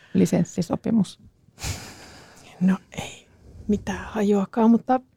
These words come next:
Speaker 2: tosi paljon nollia. <laughs>
Speaker 1: Olemmat taas oikein. <laughs> Werneri tosi lähelle. Kolmekymmentäviisi miljoonaa on se, se arvio, mikä, mikä niinku, no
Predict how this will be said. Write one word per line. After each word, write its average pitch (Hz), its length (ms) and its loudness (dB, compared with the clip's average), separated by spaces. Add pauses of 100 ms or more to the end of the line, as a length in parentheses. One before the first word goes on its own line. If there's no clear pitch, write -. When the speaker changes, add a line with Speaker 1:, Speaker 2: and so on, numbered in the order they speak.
(160)
Speaker 2:
tosi 240 440 0
paljon 165 480 4
nollia. 175 460 2 (720)
<laughs> - 600 -6
Speaker 1:
Olemmat 208 380 10
taas 226 260 8
oikein. 180 380 8 (180)
<laughs> - 160 -2
Werneri 240 320 10
tosi 208 320 6
lähelle. 160 300 6 (220)
Kolmekymmentäviisi 190 720 6
miljoonaa 170 840 8 (140)
on 180 200 4
se, - 180 2 (840)
se - 200 4 (640)
arvio, 170 480 10 (500)
mikä, 170 300 6
mikä 170 300 8
niinku, 160 300 6
no 175 220 10